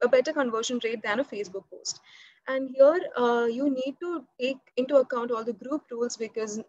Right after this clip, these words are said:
a lot of groups would not like any blog promotion, and that can create a negative impact on your event. Um, but still,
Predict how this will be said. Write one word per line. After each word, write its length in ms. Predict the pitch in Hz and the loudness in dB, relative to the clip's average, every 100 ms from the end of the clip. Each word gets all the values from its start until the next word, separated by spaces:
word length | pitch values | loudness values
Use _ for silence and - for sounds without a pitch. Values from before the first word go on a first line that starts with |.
| _ _ - | _ _ -4
a 60 | |
lot 300 | 233 240 240 | 0 4 4
of 80 | 320 | 2
groups 260 | 269 262 - | -4 -8 -6
would 200 | 233 220 | -8 -8
not 320 | 208 226 254 | -8 -8 -8
like 160 | 233 240 | -10 -10
any 220 | 220 226 185 202 | -12 -12 -14 -2
blog 240 | 196 - | 0 0
promotion, 560 | 233 202 202 - 294 277 | -6 -8 -6 -2 -2 -4
and 280 | 233 240 233 | -10 -10 -12
that 180 | 226 220 - | -10 -12 -12
can 160 | 294 285 | -10 -10
create 400 | 254 233 226 240 - | -10 -16 -12 -14 -14
a 60 | 262 226 | -18 -14
negative 360 | 196 226 247 | -12 -12 -10
impact 400 | 240 220 208 208 | -10 -8 -10 -10
on 140 | 214 202 | -14 -4
your 200 | 185 180 | -2 -2
event. 300 | 175 - 339 _ _ _ _ _ _ 247 | -6 -16 -20 _ _ _ _ _ _ 0
Um, 260 | 240 247 | 2 4
but 260 | 247 294 285 | 4 2 2
still, 360 | - 302 339 | -6 -4 -4